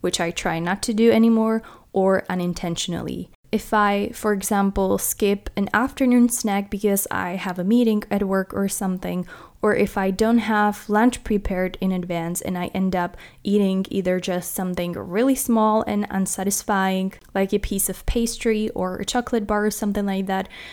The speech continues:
I usually tend to overeat not just when I arrive home, but also usually on the next day. Couple of weeks ago,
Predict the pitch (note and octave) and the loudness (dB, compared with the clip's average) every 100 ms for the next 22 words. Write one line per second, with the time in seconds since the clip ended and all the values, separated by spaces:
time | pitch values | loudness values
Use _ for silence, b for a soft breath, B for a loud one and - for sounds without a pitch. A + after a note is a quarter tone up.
0 | B B - A3 B3+ C4 B3+ A#3+ - A3+ | B B 0 4 6 6 4 2 0 0
1 | A3 A3+ A3+ G#3+ A3+ G#3+ A3 A3 G#3+ G#3 | 2 0 4 6 8 8 4 4 0 0
2 | A3+ C4+ C4+ A#3 A3+ A3 G3+ G3 - G3 | 4 4 4 0 0 0 0 0 0 0
3 | G3 F#3+ F#3+ - F#3+ G3 A3 B - G#3 | 2 2 0 0 0 2 0 B -6 2
4 | - C4 C4 B3+ A#3 A3 G#3+ G3+ G#3 G#3 | 6 6 4 4 4 4 2 2 2 2
5 | - G3 F#3+ F#3 F3 - F3+ E3 D3+ - | 2 0 2 0 -2 -6 -6 -6 -4 -8
6 | - _ - C4 C#4+ C#4 C#4 A#3+ A#3+ - | -12 _ 2 4 8 6 6 0 0 0
7 | A3+ G#3 A3 G#3 G#3 G#3 | 2 6 6 6 4 2